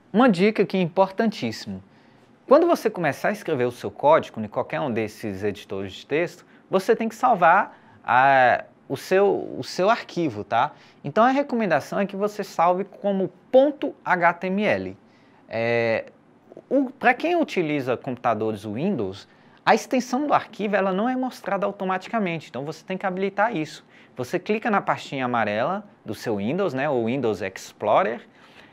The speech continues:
e vai em, em exibir e marca a opção mostrar extensões de arquivo. Então daqui pra frente você vai conseguir visualizar se aquele arquivo é um ponto T X T, um ponto E X E,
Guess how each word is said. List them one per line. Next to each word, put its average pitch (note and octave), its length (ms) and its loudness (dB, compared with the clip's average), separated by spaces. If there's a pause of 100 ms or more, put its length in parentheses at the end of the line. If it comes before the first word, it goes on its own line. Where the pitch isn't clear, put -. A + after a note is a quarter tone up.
(240)
e E3+ 280 4
vai F3+ 340 8
em, G3+ 400 2
em D3+ 140 0
exibir D3 600 0 (140)
e A3+ 80 0
marca G#3+ 400 2
a G#3+ 40 0
opção G3 540 -4 (360)
mostrar F3+ 760 4 (180)
extensões F3 600 -4
de F3 80 0
arquivo. D3+ 600 -4 (280)
Então D#3 300 -2
daqui F#3+ 300 0
pra A3+ 160 -2
frente F3+ 340 -6
você D3 240 -8
vai E3+ 120 -2
conseguir E3+ 340 -8
visualizar E3 640 0
se D#3+ 100 -2
aquele D#3 220 -4
arquivo B2 420 -4
é A#2+ 60 2
um A#2+ 120 -4
ponto - 380 -8
T E3 140 -6
X - 240 -12
T, F#3 280 6
um C3 100 -4
ponto A#2+ 340 -8
E G#2+ 60 -4
X E3+ 300 -8
E, D#3 220 -2